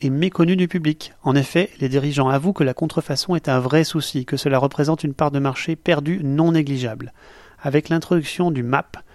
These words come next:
le prix minimum par boîte, Asmodée essaye d'empêcher les rabais monstrueux dont la raison est souvent la vente de contrefaçon. De ce fait, l'achat de contrefaçon ne peut théoriquement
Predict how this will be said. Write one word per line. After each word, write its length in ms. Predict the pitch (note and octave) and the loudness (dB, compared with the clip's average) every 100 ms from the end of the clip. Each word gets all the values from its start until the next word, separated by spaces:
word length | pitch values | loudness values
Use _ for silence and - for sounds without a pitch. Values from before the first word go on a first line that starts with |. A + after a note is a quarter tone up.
| - - | -20 -10
le 140 | D3 | -4
prix 220 | B2+ - D#3+ | -4 0 2
minimum 400 | D#3 D3 D3+ D3+ | 2 2 0 0
par 160 | C3 | -2
boîte, 260 | B2 D3 E3+ | 0 -2 -2
Asmodée 420 | D#3+ C3+ E3 D#3+ A3 | -6 -4 -4 -2 -4
essaye 260 | G3+ D#3+ | -2 -2
d'empêcher 380 | C#3+ C3+ C#3+ - | -2 -4 -6 -2
les 100 | D3 | -2
rabais 340 | B2+ C#3+ C#3+ | 0 2 2
monstrueux 580 | C#3+ E3+ - - D3+ E3+ | 2 0 -2 -2 2 2
dont 120 | E3 | 2
la 120 | C#3 C3 | -2 0
raison 320 | D3 C#3 E3+ | -2 0 -2
est 60 | |
souvent 380 | C3 - D#3+ G#3 - - - - | -2 -4 -2 -2 -4 -20 -20 -4
la 140 | C3+ | -2
vente 320 | A#2+ D3+ F#3 C#3 | 2 2 0 -2
de 80 | |
contrefaçon. 680 | B2 D#3+ E3 D#3+ C3+ - A#2 - - - | -2 0 2 0 0 -6 -10 -12 -14 -4
De 100 | C#3 | -2
ce 140 | C3+ | -2
fait, 240 | D3+ - G3+ _ - - | -4 -4 -6 _ -20 -10
l'achat 260 | D3 C#3+ F3 | -4 0 0
de 80 | D3 | 0
contrefaçon 580 | D3+ C#3+ C#3+ C3+ - F3+ | -4 -4 -2 -4 -2 0
ne 160 | E3 | 2
peut 260 | E3+ - D3 | 0 -2 -4
théoriquement 800 | - C#3 B2+ B2+ D3+ F3 F#3+ | -4 -2 0 0 -2 -2 -2